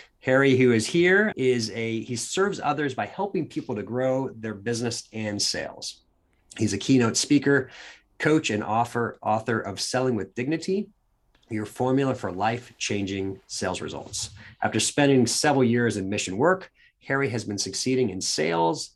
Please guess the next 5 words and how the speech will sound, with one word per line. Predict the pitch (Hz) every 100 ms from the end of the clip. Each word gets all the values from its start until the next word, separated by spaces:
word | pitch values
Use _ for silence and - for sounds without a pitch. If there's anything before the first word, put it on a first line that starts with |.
| -
as | 113
an | 110
award-winning | 95 98 120 127 110 104 95
multi-million | 98 107 113 101 92 - - 123 170 139 92
dollar | 82 78 104